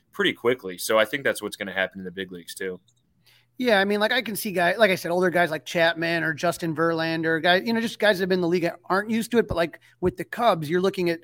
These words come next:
Speaker 2: a team that's going to be getting, you know, it's gonna be a pretty young team I'm anticipating pretty soon, you know?
Speaker 1: Yeah, for sure. And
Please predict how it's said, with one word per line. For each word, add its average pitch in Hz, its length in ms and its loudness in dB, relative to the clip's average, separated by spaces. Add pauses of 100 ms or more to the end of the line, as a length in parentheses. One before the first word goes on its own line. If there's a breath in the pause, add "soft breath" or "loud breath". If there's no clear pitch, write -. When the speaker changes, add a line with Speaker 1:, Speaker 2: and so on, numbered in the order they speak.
(280 soft breath)
Speaker 2:
a 160 60 -2
team 202 280 0
that's 175 160 4
going 190 300 2
to 170 80 2
be 170 300 2
getting, 165 440 2
you 185 140 2
know, 147 220 -2
it's 143 100 -6
gonna 208 100 0
be 185 80 2
a 151 60 0
pretty 190 220 4
young 160 260 2
team 180 300 -2
I'm 147 120 0
anticipating 143 680 0
pretty 139 240 0
soon, 147 320 0
you 139 80 -6
know? 151 200 -2 (1000 soft breath)
Speaker 1:
Yeah, 175 160 10
for 127 160 -2
sure. 135 400 4
And 120 280 -4